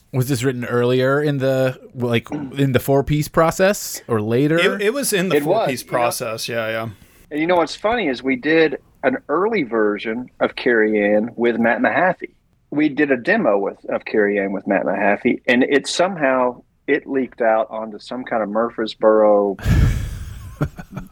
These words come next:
Speaker 3: compilation.
Speaker 1: As, as they do.
Speaker 3: Yeah, and it, I think it circulated, and it, it was sort of like a, you know, I don't know. It was a thing for a few minutes.
Speaker 1: Yeah, it was well
Speaker 3: And it,
Speaker 1: received.
Speaker 3: I, I feel like, yeah, it was. I mean, Carrie, I, I still, like, Carrie Ann to me holds up.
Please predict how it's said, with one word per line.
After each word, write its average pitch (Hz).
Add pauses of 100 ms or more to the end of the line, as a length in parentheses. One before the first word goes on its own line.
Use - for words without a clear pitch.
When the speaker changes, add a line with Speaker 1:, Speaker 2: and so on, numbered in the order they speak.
(160)
Speaker 3:
compilation. 110
Speaker 1:
As, 123
as 117
they 139
do. 127
Speaker 3:
Yeah, 123
and 151 (140)
it, 151 (120)
I 123
think 143
it 143
circulated, 120
and 131
it, 143
it 151
was 180
sort 175
of 160
like 156
a, 139 (120)
you 156
know, 107 (100)
I 113
don't 127
know. 92 (240)
It 147
was 151
a 139
thing 139
for 85
a 87
few 104
minutes. 92
Speaker 1:
Yeah, 131
it 139
was 127
well 135
Speaker 3:
And 135
it, 127
Speaker 1:
received. 131
Speaker 3:
I, 156
I 143
feel -
like, 165 (160)
yeah, 143
it 165
was. 151
I 131
mean, 160
Carrie, 190
I, 196 (140)
I 202
still, 202
like, 123
Carrie 185
Ann 170
to 135
me 135
holds 101
up. 90